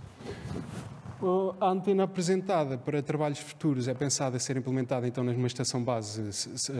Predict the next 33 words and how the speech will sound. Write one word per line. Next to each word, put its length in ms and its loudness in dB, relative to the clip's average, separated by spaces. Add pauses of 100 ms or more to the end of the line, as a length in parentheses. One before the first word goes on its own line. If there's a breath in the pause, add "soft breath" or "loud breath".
(180)
com 180 0
vários 280 0
setores 500 0 (460 loud breath)
e 340 2
ser 280 0
testada 640 -2
num 340 4
ambiente 800 2
real 460 2
com, 640 0 (320)
de 220 -2
uma 160 4
rede 180 0
de 60 -6
sensores. 600 -4 (840 loud breath)
Por 100 0
fim, 300 0
queria 360 2
só 300 2
dar 240 2
o 40 2
reconhecimento 760 2
e 60 6
agradecer 500 0
ao 80 2
proje-, 340 -2
ao 140 0
projeto 480 0
W 160 2
S 220 0
N 120 2
E 40 2
M 320 0